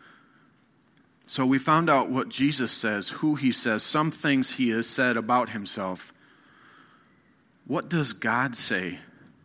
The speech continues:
he is? Exodus three, verse fourteen. And God said to Moses, "I am who I am." And he said,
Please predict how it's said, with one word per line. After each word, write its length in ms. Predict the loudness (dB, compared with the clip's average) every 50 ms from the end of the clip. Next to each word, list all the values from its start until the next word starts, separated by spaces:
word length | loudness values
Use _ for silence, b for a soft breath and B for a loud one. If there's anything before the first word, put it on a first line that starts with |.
| _ _ _
he 360 | -18 -8 -6 -4 -2 -2 -2
is? 360 | -4 -6 -6 -6 -6 -6 -8 -10 _ _ B B B B B B B B B B B B _
Exodus 680 | 0 0 2 2 2 2 0 0 -2 -2 -4 -4 -6 -8 -12 b b b b b b b b
three, 600 | -6 -2 2 4 4 6 6 6 6 4 2 0 -4 -10 -18 -20 -20 -14
verse 320 | -8 -4 -2 -2 -2 -2
fourteen. 760 | -2 -2 -2 -2 -2 -2 -2 -4 -6 -4 -4 -4 -6 -10 -12 -16 -20 _ _ _ _ _ _ B B B B B B B B B B B B B B B B
And 260 | 0 0 2 2 2
God 320 | 4 6 6 8 6 6 4
said 380 | 4 4 6 6 4 4 2
to 100 | 0 0
Moses, 720 | 2 2 2 2 0 -2 -2 -4 -4 -4 -2 -2 -4 -4 -6 -10 -16 -20 -6 _
"I 260 | 2 2 2 2 0 -2 -2
am 540 | -2 0 2 4 4 2 2 0 -2 -6 -8 B B B B B B B -10
who 240 | 0 2 4 6 6
I 240 | 6 4 4 0 -2
am." 460 | -4 -4 -2 -2 -2 -4 -6 -10 -14 -16 _ _ _ _ _ _ _ _ _ _ _ _ b b b b b b b b b -4
And 160 | 0 2 2
he 80 | 2
said, 440 | 2 2 4 4 4 2 2 -2 -6